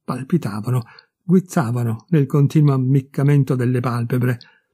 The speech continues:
e reggeva sempre in mano un bellissimo bastone dal pomodoro, che doveva essere per lui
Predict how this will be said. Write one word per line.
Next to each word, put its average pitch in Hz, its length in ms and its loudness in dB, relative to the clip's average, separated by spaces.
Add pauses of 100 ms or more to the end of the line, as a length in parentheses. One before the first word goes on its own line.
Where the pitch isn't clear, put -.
(220)
e 175 120 2
reggeva 156 400 4
sempre 151 400 2
in 147 80 4
mano 190 280 4
un 175 120 6
bellissimo 156 640 2
bastone 196 480 2
dal 156 240 0
pomodoro, 123 720 2 (580)
che 143 100 -4
doveva 135 340 2
essere 135 340 -2
per 120 180 -4
lui 202 260 2